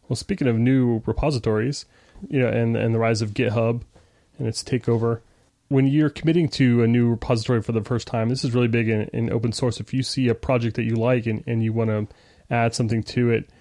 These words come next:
um, just wanna mention a couple things that, uh,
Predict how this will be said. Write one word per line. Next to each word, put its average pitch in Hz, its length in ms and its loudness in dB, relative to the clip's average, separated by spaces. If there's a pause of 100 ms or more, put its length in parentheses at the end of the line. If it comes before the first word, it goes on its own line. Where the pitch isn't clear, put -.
(380)
um, 110 480 0
just - 160 -8
wanna 131 120 2
mention 107 260 -2
a - 40 -18
couple 101 160 -2
things 107 460 -2
that, 107 280 -2
uh, 110 220 0